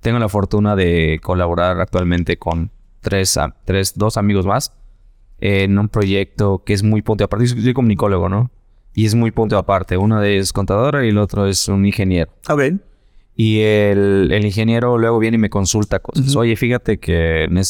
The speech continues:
Speaker 1: necesito alguien que me, que me, y me dirija en, en este concepto", ¿no? Por ejemplo, no sé, relaciones públicas.
Speaker 2: Sí.
Speaker 1: "Güey, ¿cómo puedo llegar y abordar a una persona? ¿Qué es lo que tengo que hacer? ¿Cuál debe ser mi lenguaje corporal?". Y ese
Speaker 2: Ujú.
Speaker 1: tipo de cuestiones, ¿no?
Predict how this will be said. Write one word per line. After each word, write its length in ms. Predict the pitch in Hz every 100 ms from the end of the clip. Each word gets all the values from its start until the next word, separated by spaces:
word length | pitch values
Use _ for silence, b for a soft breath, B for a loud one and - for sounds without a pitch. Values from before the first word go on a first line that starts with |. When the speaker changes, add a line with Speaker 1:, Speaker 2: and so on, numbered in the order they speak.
| - 110 107
Speaker 1:
necesito 760 | - 117 113 110 107 107 85 - - - -
alguien 260 | 104 107 110
que 120 | 104
me, 300 | 95 90 87 80
que 140 | 98
me, 500 | 95 92 92 87 85 -
y 360 | 104 98 90 - - - - _ _ _ -
me 180 | 107 107
dirija 600 | 107 110 117 - 113 110
en, 160 | 98 107
en 100 | 107
este 160 | 113 117
concepto", 460 | 110 98 101 - 98
¿no? 180 | 117 - _ - _ -
Por 100 | 110
ejemplo, 200 | 104 104
no 120 | 107
sé, 320 | - 101 95 95
relaciones 480 | 104 98 110 104 -
públicas. 500 | 95 87 73 - -
Speaker 2:
Sí. 120 | - 123 -
Speaker 1:
"Güey, 140 | 104
¿cómo 200 | 104 113 107
puedo 160 | 113
llegar 200 | 104 104
y 40 | 104
abordar 400 | 90 90 110 113
a 20 |
una 140 | 101
persona? 400 | - 87 92 90
¿Qué 80 | 95
es 40 |
lo 80 | 98
que 120 | 95
tengo 260 | - 120 110
que 80 | 95
hacer? 220 | 92 87
¿Cuál 380 | - 104 104 95
debe 180 | 101 92
ser 160 | 82
mi 120 | 90 92
lenguaje 340 | 90 101 101
corporal?". 480 | 95 90 90 87 85
Y 40 |
ese 80 | 92
Speaker 2:
Ujú. 60 | 139
Speaker 1:
tipo 160 | 104 101
de 40 |
cuestiones, 400 | 92 110 104 98
¿no? 160 | 95